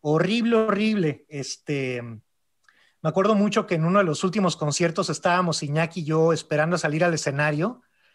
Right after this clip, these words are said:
Era como un auditorio muy grande, una plaza de, muy grande, no me acuerdo exactamente dónde era. Y ese momento cuando está la luz prendida y está, hay música y todo, y que de repente, ¡fum!, se apagan las luces del lugar,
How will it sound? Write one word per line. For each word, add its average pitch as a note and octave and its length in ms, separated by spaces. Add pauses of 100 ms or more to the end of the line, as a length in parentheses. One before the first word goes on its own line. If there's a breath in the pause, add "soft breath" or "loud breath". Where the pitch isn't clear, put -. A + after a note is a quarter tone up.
(640)
Era A#3 300
como F3+ 220
un G#3 180
auditorio G3 500
muy G#3+ 200
grande, F3+ 420
una G3+ 180
plaza G3+ 300
de, E3 160 (260)
muy E3 340
grande, F3 380
no F#3 80
me G3+ 80
acuerdo G3+ 280
exactamente G3 800
dónde F3+ 320
era. F#3+ 320 (540 soft breath)
Y F3 160
ese C4 180
momento G3+ 480
cuando D#3+ 240
está G#3+ 200
la A#3+ 100
luz A3+ 160
prendida F#3 560
y D3+ 80
está, F#3 380
hay F3 120
música F3+ 540
y C#3+ 60
todo, F3+ 260
y F3+ 100
que F3 100
de D#3 100
repente, G3+ 480
¡fum!, C4 560
se F#3+ 120
apagan A3+ 320
las G3 140
luces G3 260
del F3 100
lugar, E3 500